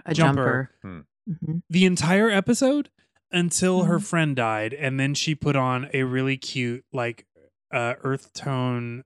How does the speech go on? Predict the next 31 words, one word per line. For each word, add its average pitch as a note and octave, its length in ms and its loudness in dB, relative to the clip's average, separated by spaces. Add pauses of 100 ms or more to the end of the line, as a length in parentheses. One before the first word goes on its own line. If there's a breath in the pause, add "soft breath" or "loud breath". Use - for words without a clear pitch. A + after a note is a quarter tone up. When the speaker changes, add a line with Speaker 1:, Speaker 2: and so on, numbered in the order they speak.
Speaker 3:
<sighs> - 720 -16
Speaker 2:
terry B2+ 880 2 (140)
dress B2 800 -4
thing F#3 380 0
that C#3+ 180 0
was C3 220 -2
really, C3+ 520 2
really B2 600 -2 (180)
cut A#2+ 220 -4
well. A2+ 500 -8
<laughs> - 0 - (720 soft breath)
Speaker 3:
Hmm. E2 220 -10 (420 loud breath)
Speaker 1:
With F3+ 340 4
the, D3+ 460 8
sh-, - 240 -6
it's D#3+ 200 0
like E3 220 2
a - 800 2
jersey D3 340 -2
top C3+ 400 -4
with B2+ 240 -10
the, A#2+ 420 -6
Speaker 2:
Mm-hmm, B2+ 600 -10
Speaker 1:
with D3+ 120 -2
Speaker 2:
mm-hmm. G#2 200 -12 (100)
Speaker 1:
the C3+ 500 2
mini C3+ 260 0
skirt, A#2 340 -6 (100)
the C3+ 80 -4
classic A#2+ 480 -8
nineties B2+ 800 -2